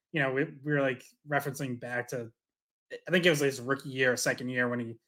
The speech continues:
got into it with P K Subban, and, like, that went viral with the mic'd up moments and stuff. And, you know, Fre-, Frederic, but Frederic clearly is, like, someone who will engage with that and, like, kind of thrives off it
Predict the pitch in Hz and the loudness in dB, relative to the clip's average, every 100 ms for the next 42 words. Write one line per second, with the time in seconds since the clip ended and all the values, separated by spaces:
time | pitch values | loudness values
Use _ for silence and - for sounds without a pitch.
0 | _ _ _ - 156 147 147 139 165 151 | _ _ _ 6 8 8 6 4 2 4
1 | 143 131 143 135 135 135 131 127 120 120 | 4 4 2 2 4 6 6 2 -2 -2
2 | - 127 123 117 120 123 123 123 120 123 | 0 2 2 -2 -4 0 0 0 -2 -2
3 | 123 123 127 139 131 127 123 123 135 - | -2 -2 -2 -4 -4 -4 -4 -8 -10 -4
4 | 139 135 127 123 _ _ _ _ - 175 | -2 -2 -6 -14 _ _ _ _ 0 6
5 | 185 143 - - - _ _ _ _ - | 8 8 4 -2 -6 _ _ _ _ -18
6 | - - 226 285 247 202 151 185 156 214 | 2 10 10 10 8 4 4 4 6 8
7 | 220 233 - 190 185 175 156 151 147 135 | 8 4 4 6 8 8 10 8 6 2
8 | - 151 135 135 147 135 131 123 123 _ | 4 4 4 2 2 4 4 2 0 _
9 | - 156 151 139 143 151 156 160 160 160 | -4 0 2 2 2 4 6 8 10 8
10 | 143 127 120 - 139 131 - 117 117 139 | 6 -2 -10 -6 -4 -4 -8 -8 -2 0
11 | 139 139 - 170 160 | 2 4 4 4 4